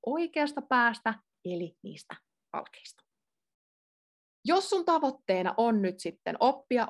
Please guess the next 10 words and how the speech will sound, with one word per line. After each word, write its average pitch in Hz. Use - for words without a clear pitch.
uimaan 214
vapaa-uintia 175
oikein, 247
niin 214
että 180
se -
olisi -
sulavaa 233
ja 240
taloudellista, 180